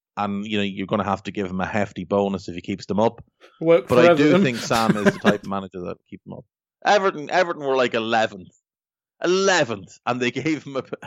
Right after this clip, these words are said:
Speaker 1: a
Speaker 2: <laughs>
Speaker 1: contract with a six million bonus if he kept them up. They were eleventh when he took
Speaker 2: Hmm.
Speaker 1: over. And they finished ninth,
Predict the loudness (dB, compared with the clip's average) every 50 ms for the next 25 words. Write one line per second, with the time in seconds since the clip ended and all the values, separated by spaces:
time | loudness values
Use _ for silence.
0 | -18 -18 -6 -4 -4 -4 -2 -4 -6 -4 -2 0 0 0 0 -2 0 0 0 0
1 | 0 -2 _ _ _ _ _ _ _ _ -4 0 0 0 0 0 -2 -2 -2 -2
2 | -2 -4 -8 -4 0 0 0 0 -2 -4 -2 2 2 4 4 2 0 -2 -6 -6
3 | -8 -8 -6 -2 0 0 0 0 -2 -6 -8 -4 -2 0 2 4 4 2 2 2
4 | 4 4 4 2 0 -4 -8 -8 -8 -8 -6 -4 -4 -2 -2 0 0 0 0 -2
5 | -6 -10 -14 _ -20 -20 -20 _ -6 -4 0 0 0 0 -2 -2 -2 -2 -2 -2
6 | -2 -4 -10 -16